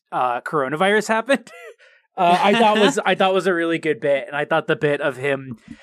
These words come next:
Speaker 1: of them getting Tom Hanks to appear for a cameo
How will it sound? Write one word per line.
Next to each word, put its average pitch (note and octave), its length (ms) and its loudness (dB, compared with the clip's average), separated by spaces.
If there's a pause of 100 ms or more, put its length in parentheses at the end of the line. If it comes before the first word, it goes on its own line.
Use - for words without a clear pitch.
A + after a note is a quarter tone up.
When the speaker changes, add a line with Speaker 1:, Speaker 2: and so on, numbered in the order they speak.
(120)
Speaker 1:
of D3+ 160 2
them D#3+ 200 2
getting D#3 300 2
Tom D3+ 320 0
Hanks C3+ 320 -6
to D#3 120 -2
appear C3+ 300 -2
for C#3+ 180 -4
a B2 60 -4
cameo B2+ 680 -4